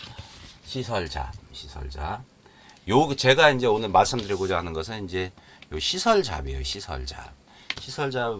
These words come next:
이제 말씀을 드리면 이거는 이제 어떤 영리 기업이, 어, 이런 저기 직업 사이트를 이제 직업 소개, 뭐 직업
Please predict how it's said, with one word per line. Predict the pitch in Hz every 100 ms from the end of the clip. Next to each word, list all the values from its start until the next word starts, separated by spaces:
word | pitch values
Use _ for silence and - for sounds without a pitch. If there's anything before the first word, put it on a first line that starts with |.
| 76 78 -
이제 | 69 73 76 73 98 -
말씀을 | 90 - 110
드리면 | 85 80 85 120 85 65 - - - -
이거는 | 107 156 202 160
이제 | 135 127 107 69 - _
어떤 | - 120
영리 | 104 156 170
기업이, | - 120 117 95 90 104 76 69 69 - - - -
어, | - 76 73 64 - - - -
이런 | - 76 85 71
저기 | 76 71 69
직업 | 101 101 101
사이트를 | - 107 - 95 92
이제 | 76 76 71
직업 | 95 98 95
소개, | - 87 85 73 -
뭐 | 76 71
직업 | - 95